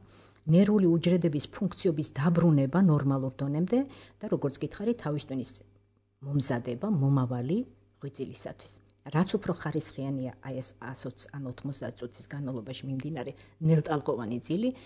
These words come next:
მით უფრო კარგი ღვიძილი შეიძლება იყოს მომდევნო დღეს.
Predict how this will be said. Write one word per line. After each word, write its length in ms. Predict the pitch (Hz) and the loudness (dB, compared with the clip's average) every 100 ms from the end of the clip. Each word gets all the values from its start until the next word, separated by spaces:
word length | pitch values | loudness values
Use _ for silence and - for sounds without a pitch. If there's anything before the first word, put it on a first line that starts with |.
| - | -14
მით 260 | - 156 196 | 2 4 4
უფრო 220 | 226 - 220 | 2 0 0
კარგი 360 | - 156 151 | 0 -2 -2
ღვიძილი 380 | 143 156 - 127 | -2 -2 0 -2
შეიძლება 360 | - 135 120 117 | -2 -4 -4 -4
იყოს 240 | 127 - - | -6 -6 -6
მომდევნო 440 | 127 120 127 147 | -6 -6 -6 -8
დღეს. 280 | - - - | -10 -16 -20